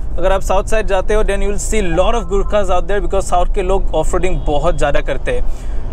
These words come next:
तो you can definitely try this car out। And, uh, yes, अगर आपको video अच्छा लगा, like कीजिए, share कीजिए, and, uh, do subscribe to the channel Akomian Wheels। मैं इस channel में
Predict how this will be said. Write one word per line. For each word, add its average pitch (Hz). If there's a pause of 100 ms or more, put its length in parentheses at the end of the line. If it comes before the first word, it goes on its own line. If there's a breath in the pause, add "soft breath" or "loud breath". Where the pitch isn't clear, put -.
तो 214
you 214
can 247
definitely 233
try 220
this 220
car 214
out। 208
And, 180
uh, 180
yes, 220
अगर 185
आपको 202
video 185
अच्छा 196
लगा, 190
like 170
कीजिए, 185
share 175
कीजिए, 170
and, 175
uh, 170
do 202
subscribe 196
to 175
the 190
channel 175
Akomian 165
Wheels। -
मैं 165 (500 loud breath)
इस 190
channel 196
में 214